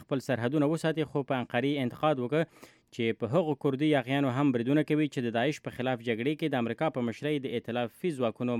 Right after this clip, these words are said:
ملګرتیا کوي. فرانسوا هولند د روسیې نه هم وغوښتل چې په سوریه کې د، د ائتلافي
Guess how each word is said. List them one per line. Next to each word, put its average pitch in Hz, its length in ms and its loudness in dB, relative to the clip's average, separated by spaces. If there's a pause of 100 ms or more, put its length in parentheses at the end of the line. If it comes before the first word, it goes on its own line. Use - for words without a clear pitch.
ملګرتیا 120 380 -2 (100)
کوي. 95 180 -10 (760)
فرانسوا 110 320 -4
هولند 123 280 0
د 123 100 0
روسیې 127 260 -2
نه 120 100 0
هم 139 140 0
وغوښتل 127 480 -2
چې 151 120 -4
په 123 120 -6
سوریه 123 280 -2
کې 139 140 -2
د، 131 40 -2 (120)
د - 100 -2
ائتلافي 117 340 -4